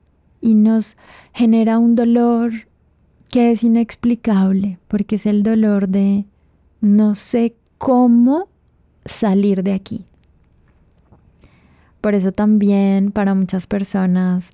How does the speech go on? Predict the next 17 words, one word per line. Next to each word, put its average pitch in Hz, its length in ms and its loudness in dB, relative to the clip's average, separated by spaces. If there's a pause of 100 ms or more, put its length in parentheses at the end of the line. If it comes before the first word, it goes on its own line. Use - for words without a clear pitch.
esa 202 240 -2
energía 196 480 -2
de 180 60 -2
la 185 120 -4
casa 202 320 -4
doce 190 280 -4
puede 190 280 -4
significar 185 880 -2 (580)
una 202 280 2
seguridad 196 840 0
muy 196 220 2
incómoda 190 760 -2 (240)
de 190 160 -2
no 190 200 0
salir 190 340 -2
de 185 100 -4
casa. 180 480 -6